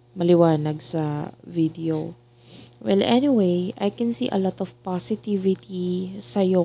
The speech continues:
ngayon. You are attracting a lot of, ah, blessings at saka nakakakita tayo ng freedom sa'yo.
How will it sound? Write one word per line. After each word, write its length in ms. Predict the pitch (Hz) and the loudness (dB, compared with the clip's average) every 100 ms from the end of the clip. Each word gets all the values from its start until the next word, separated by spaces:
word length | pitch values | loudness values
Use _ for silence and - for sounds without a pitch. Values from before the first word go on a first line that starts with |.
| 170 | 2
ngayon. 560 | 165 170 156 160 165 _ _ - - | 0 -2 -4 -8 -16 _ _ -20 -2
You 240 | 214 - | 0 2
are 160 | 208 - | 0 -2
attracting 960 | 190 - 202 202 - - 202 202 196 | -8 -6 -4 -4 -6 -2 0 0 -4
a 160 | - 180 | -4 0
lot 240 | 180 - - | 0 -2 -4
of, 400 | 175 175 180 185 - _ - - - - - | 0 2 2 -2 -10 _ -20 -20 -20 -20 -6
ah, 240 | 185 185 180 | 0 0 2
blessings 1200 | 185 208 226 226 - 214 214 208 208 214 208 - | 4 6 6 4 2 2 4 4 2 0 -2 -6
at 160 | 185 | -6
saka 480 | - 202 208 202 196 | -4 -4 -2 0 0
nakakakita 800 | 214 226 220 226 214 208 208 202 | 0 0 0 -2 -4 -4 -6 -4
tayo 160 | 190 190 | 0 0
ng 160 | 190 | -2
freedom 640 | - 185 180 170 180 175 175 | -2 -2 0 2 2 2 2
sa'yo. 640 | - 175 175 170 170 | 2 2 2 2 2